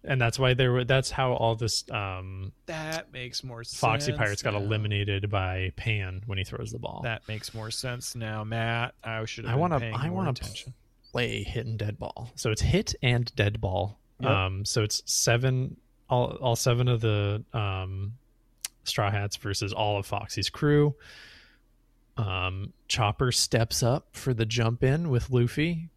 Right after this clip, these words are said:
Speaker 2: Yeah.
Speaker 1: With his, you know, he takes a, um, rumble ball, goes into jump mode, jump, jump, whatever.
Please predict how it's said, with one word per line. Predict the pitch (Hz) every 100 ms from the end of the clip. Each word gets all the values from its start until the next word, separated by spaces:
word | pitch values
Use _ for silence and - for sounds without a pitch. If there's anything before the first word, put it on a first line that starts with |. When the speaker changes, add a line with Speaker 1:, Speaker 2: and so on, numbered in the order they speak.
| _
Speaker 2:
Yeah. | 143 131 135
Speaker 1:
With | 135 110
his, | 110 107 - -
you | 113
know, | 117
he |
takes | - 120 110
a, | 120 110 104 104 123 185
um, | 113 101 95 98 104 123 - _ _ - -
rumble | 113 107 117
ball, | 113 113 120 135 135 _ -
goes | 117 107
into | 104 104 _ - 139
jump | - 113 - - - -
mode, | 120 117 120 127 - _ _ _ _ -
jump, | 110 110 _ _ -
jump, | - 110 - _
whatever. | 117 110 110 117